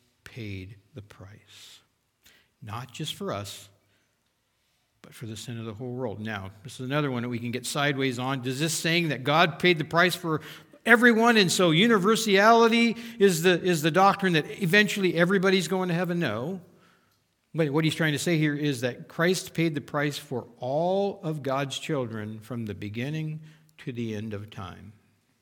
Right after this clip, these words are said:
The error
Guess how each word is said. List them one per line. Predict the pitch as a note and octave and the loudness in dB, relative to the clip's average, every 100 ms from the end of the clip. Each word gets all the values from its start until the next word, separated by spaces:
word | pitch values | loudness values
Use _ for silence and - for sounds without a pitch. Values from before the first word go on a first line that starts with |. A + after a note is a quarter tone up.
| _ _ _ _ _ _ _ _ _ _ _ _ _ _ _ _ - - - - - - - _ _ _ _ _ _ _ _ _ _ _ _ _ _ - | _ _ _ _ _ _ _ _ _ _ _ _ _ _ _ _ -20 -20 -20 -20 -20 -20 -20 _ _ _ _ _ _ _ _ _ _ _ _ _ _ -12
The | B2+ - | -12 -2
error | E3+ F#3+ A#2 G2+ G#2 | 0 0 0 -4 -6